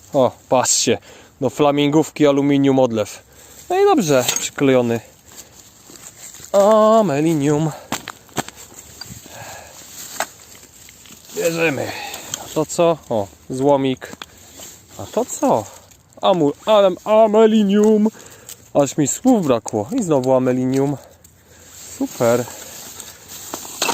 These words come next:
No i już się zbiera. Po co ma leżeć w trawie, jak może wrócić do huty? Znowu mi się sznurówka rozwiązała. Zobaczcie,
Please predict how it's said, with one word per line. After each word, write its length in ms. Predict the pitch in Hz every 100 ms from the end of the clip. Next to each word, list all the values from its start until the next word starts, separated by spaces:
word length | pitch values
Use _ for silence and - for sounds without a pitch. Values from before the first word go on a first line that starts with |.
| - - - - - - - - - - -
No 240 | 151 120
i 200 | 185 302
już 240 | 320 294 -
się 160 | 196
zbiera. 500 | 147 143 165 143 143 135 - - - - - - - - - -
Po 100 | -
co 180 | 190 185
ma 140 | 170 156
leżeć 380 | 156 147 151
w 140 | - -
trawie, 520 | 165 165 147 156 151 - - - - - - - - - -
jak 220 | 151 143
może 420 | 165 160 135 147 - - - - - - - -
wrócić 460 | 139 147 143 151 131
do 140 | 143
huty? 440 | - 139 - 135 127 -
Znowu 240 | 143 139
mi 100 | 139
się 140 | 135 139
sznurówka 480 | - 143 139 - 123
rozwiązała. 640 | 127 123 135 123 127 120 - - - - - - - - - - - - - - - - - -
Zobaczcie, 640 | 110 110 110 107 - -